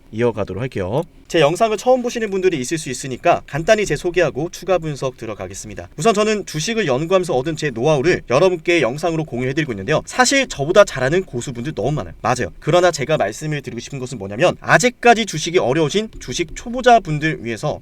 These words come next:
딱 두 가지를 여러분께 꼭 말씀을 드리고 싶어요. 이것만 알아도 내가 주식에서 꾸준하게 수익을 쌓아갈 수 있다라는 거예요.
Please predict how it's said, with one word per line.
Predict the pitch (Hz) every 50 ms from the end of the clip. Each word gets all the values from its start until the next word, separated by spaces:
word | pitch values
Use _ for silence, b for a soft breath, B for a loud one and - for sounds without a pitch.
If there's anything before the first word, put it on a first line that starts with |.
| - -
딱 | - 190 190 -
두 | - - - 165
가지를 | - 247 247 247 196 185 170 185 196 202 - -
여러분께 | 107 104 104 - 131
꼭 | - 151 127 -
말씀을 | 101 101 98 - 127 117 113
드리고 | - - - 117 101 95
싶어요. | - - 101 87 - -
이것만 | 139 160 220 262 254 247 262 254 226
알아도 | 139 131 131 131 135 151 185 190 -
내가 | 113 104 196 139 143 147
주식에서 | - - - - 139 123 123 107 - 143 165 190
꾸준하게 | - - 214 240 240 277 262 254 226 214 185 196 202 202 202
수익을 | 190 - 165 143 131 147
쌓아갈 | - 147 139 139 123 113
수 | - - 107
있다라는 | 92 - - 98 - - - 107 113 120 98
거예요. | 90 90 127 180